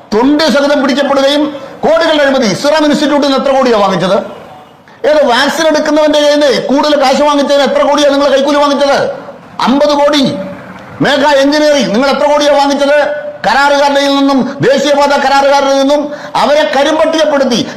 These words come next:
കരിമ്പട്ടികപ്പെടുത്തി കഴിഞ്ഞാൽ ഇരട്ടി കാശ്. ഇന്ത്യ മുഴുവൻ ഇൻകം ടാക്സുകാരെ പറഞ്ഞു വിട്ടിട്ടും ഇ ഡിയെ പറഞ്ഞു വിട്ടിട്ടും ആളുകളെ വരട്ടി കാശ് വാങ്ങിക്കുന്ന പരിപാടിയുടെ എന്താ പേര് പറയുന്നത്?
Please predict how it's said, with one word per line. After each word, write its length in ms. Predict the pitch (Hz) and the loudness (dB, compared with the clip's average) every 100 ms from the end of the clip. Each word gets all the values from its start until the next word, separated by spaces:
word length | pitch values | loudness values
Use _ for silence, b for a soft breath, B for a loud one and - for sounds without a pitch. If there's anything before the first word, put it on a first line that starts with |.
| - | -2
കരിമ്പട്ടികപ്പെടുത്തി 720 | 277 320 320 330 311 294 277 285 | -2 0 0 0 0 0 0 0
കഴിഞ്ഞാൽ 260 | 285 294 285 | 0 2 2
ഇരട്ടി 300 | 285 302 262 | 0 0 -2
കാശ്. 260 | 233 185 110 - - - - - - - - | -2 -4 -8 -12 -20 -20 -20 -20 -20 -20 -6
ഇന്ത്യ 320 | 233 269 269 277 | 0 2 2 2
മുഴുവൻ 260 | 269 262 | 2 2
ഇൻകം 240 | 262 277 262 | 0 0 0
ടാക്സുകാരെ 420 | 262 202 262 262 | 0 0 0 0
പറഞ്ഞു 260 | 226 247 | 0 2
വിട്ടിട്ടും 460 | 254 214 233 240 233 B - | 2 0 0 0 0 B 0
ഇ 180 | 277 | 0
ഡിയെ 160 | 294 277 | 2 0
പറഞ്ഞു 300 | 269 262 254 | 0 0 2
വിട്ടിട്ടും 380 | 254 240 240 233 240 | 0 0 0 2 2
ആളുകളെ 280 | 262 269 | 2 2
വരട്ടി 360 | 247 247 247 233 | 0 0 0 0
കാശ് 200 | 233 247 254 | 0 2 2
വാങ്ങിക്കുന്ന 280 | 247 233 | 0 0
പരിപാടിയുടെ 520 | 240 220 233 254 262 240 | 0 0 2 2 2 0
എന്താ 180 | 226 | 0
പേര് 200 | 262 240 | 2 2
പറയുന്നത്? 420 | 254 247 240 240 | 2 2 0 0